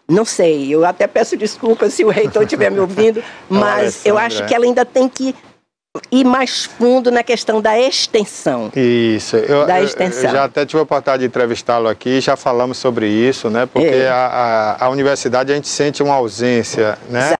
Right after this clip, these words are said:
Speaker 1: Exatamente.
Speaker 2: É.
Speaker 1: Né? Eu acredito que, porque a gente acompanha,
Speaker 2: É,
Speaker 1: né?
Speaker 2: é.
Speaker 1: E,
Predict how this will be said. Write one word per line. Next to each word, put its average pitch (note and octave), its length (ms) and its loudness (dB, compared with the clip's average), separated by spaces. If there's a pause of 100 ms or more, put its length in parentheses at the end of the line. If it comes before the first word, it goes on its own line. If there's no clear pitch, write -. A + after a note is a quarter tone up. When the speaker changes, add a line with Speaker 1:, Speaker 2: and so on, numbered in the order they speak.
(140)
Speaker 1:
Exatamente. D3+ 640 -4 (100)
Speaker 2:
É. G#2+ 320 -8
Speaker 1:
Né? D#3 180 2
Eu D#3+ 120 4
acredito F3+ 600 2
que, E3+ 200 -2 (240)
porque A3+ 600 2
a A3 120 2
gente C4 200 0
acompanha, G#3 680 2
Speaker 2:
É, F#3+ 40 2
Speaker 1:
né? - 160 2 (340)
Speaker 2:
é. A3 40 2
Speaker 1:
E, A3 40 4